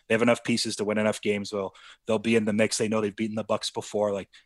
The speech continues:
they just wanna make sure they're healthy in the playoffs. So I think a shot on them to win the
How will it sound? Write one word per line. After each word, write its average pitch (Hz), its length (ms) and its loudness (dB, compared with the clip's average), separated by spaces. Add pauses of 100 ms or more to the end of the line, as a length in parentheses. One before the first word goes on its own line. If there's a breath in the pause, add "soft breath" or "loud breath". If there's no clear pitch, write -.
they 123 80 4
just 165 140 4
wanna 147 140 6
make 117 100 0
sure 120 120 -4
they're 107 100 0
healthy 107 200 0
in 98 60 -4
the 95 60 -6
playoffs. 101 320 -2
So 104 120 -2
I 110 60 4
think 127 240 -2 (180 soft breath)
a 104 80 -2
shot 156 220 6
on 135 100 8
them 127 140 6
to 120 80 4
win 117 140 4
the 110 60 2